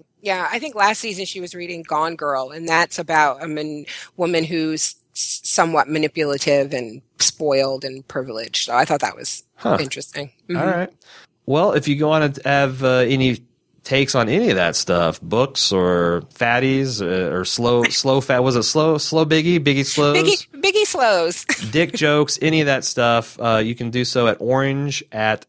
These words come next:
Speaker 2: baldmove dot com. You can participate. We're gonna have a weekly show thread and podcast thread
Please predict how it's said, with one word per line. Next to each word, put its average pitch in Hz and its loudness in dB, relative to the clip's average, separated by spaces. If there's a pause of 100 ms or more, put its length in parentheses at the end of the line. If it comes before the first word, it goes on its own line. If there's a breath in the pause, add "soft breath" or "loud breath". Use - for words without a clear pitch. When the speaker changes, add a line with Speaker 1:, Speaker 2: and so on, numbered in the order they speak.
(140)
Speaker 2:
baldmove 107 0
dot 95 0
com. 104 -4
You 95 -6
can 95 -6 (100)
participate. 107 0
We're 110 -6
gonna 117 -2
have 110 -2
a 98 -2
weekly 110 -2
show 117 2
thread 123 0
and 98 -10
podcast 107 0
thread 113 0